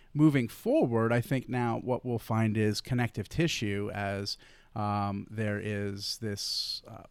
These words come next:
back and forth of when to use one, when to use the other, how to use them in concert,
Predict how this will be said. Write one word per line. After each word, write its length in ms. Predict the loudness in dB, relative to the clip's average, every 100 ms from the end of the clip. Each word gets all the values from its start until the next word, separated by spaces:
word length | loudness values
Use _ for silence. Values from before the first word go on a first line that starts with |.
| -4
back 240 | -4 -2
and 140 | -4
forth 580 | -6 -6 0 2 0 -2
of 240 | -6 -6 -4
when 320 | -2 0 0
to 120 | -2
use 280 | -2 -4 -4
one, 420 | 0 2 2 2
when 200 | 0 0
to 60 | 0
use 240 | 0 -2
the 120 | 2
other, 260 | 2 4 2
how 180 | 2 0
to 80 | 2
use 220 | 0 -2
them 100 | -6
in 80 | -8
concert, 680 | -4 0 0 2 2 2